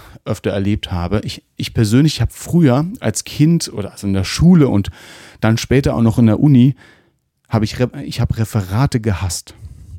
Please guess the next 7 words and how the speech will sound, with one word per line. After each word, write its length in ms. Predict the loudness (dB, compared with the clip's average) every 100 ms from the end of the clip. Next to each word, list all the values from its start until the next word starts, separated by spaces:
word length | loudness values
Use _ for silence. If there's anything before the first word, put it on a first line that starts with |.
| -16
Ich 120 | -4
fand 200 | -2 0
Referate 540 | -2 -2 -2 -2 -2
fürchterlich. 800 | -4 -2 -2 -2 -6 -8 -14 -20 -20 _
Weißt 220 | -4 -2 0
du 80 |
warum? 500 | 0 0 2 2 0